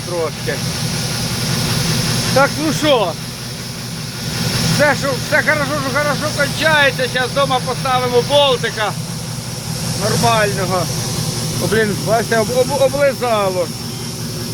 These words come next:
Так. Ну все,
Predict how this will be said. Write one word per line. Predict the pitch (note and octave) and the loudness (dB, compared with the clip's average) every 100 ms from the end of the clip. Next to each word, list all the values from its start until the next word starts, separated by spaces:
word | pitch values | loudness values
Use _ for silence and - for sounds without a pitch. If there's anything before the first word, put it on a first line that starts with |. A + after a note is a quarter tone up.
| - - - - - A#2 A#2+ A#2+ A#2 A#2 A#2+ A#2 A2+ A#2+ A#2 A#2 A#2 - A#2+ - A#2+ D#3+ - - - - - - - - - - - - | -6 -4 -2 0 2 2 2 2 2 2 2 2 2 2 2 2 2 2 2 2 2 2 2 2 2 2 0 0 0 0 0 0 0 0
Так. | - A#3+ F#3 C3+ - - - - - - - - - - - - - - - - - - - - | 2 2 0 -2 -6 -8 -8 -8 -8 -8 -8 -6 -6 -6 -4 -2 0 2 2 2 2 2 2 4
Ну | F#4+ | 4
все, | F#4+ - F#4+ F4+ | 2 2 4 4